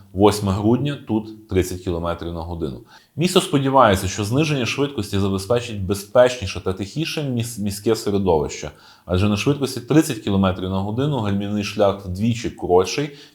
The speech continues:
ніж на швидкості п'ятдесят кілометрів на годину. Це може зменшити кількість серйозних аварій до тридцяти відсотків. Більше того, навіть якщо у пі-,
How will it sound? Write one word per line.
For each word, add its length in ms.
ніж 120
на 80
швидкості 540
п'ятдесят 560
кілометрів 480
на 60
годину. 420
Це 160
може 360
зменшити 560
кількість 400
серйозних 480
аварій 320
до 140
тридцяти 360
відсотків. 580
Більше 400
того, 220
навіть 340
якщо 280
у 100
пі-, 240